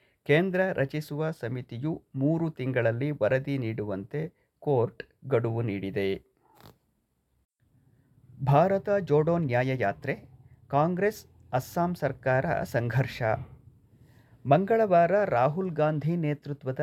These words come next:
ನ್ಯಾಯಯಾತ್ರೆ ಅಸ್ಸಾಂನ ಗುವಾಹಟಿ ನಗರ ಪ್ರವೇಶಿಸದಂತೆ ತಡೆಯೊಡ್ಡಿದ್ದ ಅಸ್ಸಾಂ ಪೊಲೀಸರ ಕ್ರಮಕ್ಕೆ ಕಾಂಗ್ರೆಸ್ ಕಾರ್ಯಕರ್ತರು ಆಕ್ರೋಶ ವ್ಯಕ್ತಪಡಿಸಿದರು.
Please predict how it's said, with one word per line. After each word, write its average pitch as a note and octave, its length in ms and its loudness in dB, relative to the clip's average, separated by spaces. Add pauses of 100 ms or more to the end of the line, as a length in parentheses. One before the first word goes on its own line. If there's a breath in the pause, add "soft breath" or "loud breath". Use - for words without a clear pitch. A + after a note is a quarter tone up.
ನ್ಯಾಯಯಾತ್ರೆ C3+ 880 0
ಅಸ್ಸಾಂನ C#3 680 -2
ಗುವಾಹಟಿ C3+ 680 0
ನಗರ A#2+ 400 0
ಪ್ರವೇಶಿಸದಂತೆ B2 1120 -4
ತಡೆಯೊಡ್ಡಿದ್ದ G#2+ 680 -4
ಅಸ್ಸಾಂ B2+ 600 0
ಪೊಲೀಸರ A#2 520 -4
ಕ್ರಮಕ್ಕೆ G2+ 560 -4 (720 loud breath)
ಕಾಂಗ್ರೆಸ್ D#3+ 460 2
ಕಾರ್ಯಕರ್ತರು C3+ 800 -2
ಆಕ್ರೋಶ A#2 580 -2 (100)
ವ್ಯಕ್ತಪಡಿಸಿದರು. A2 920 -6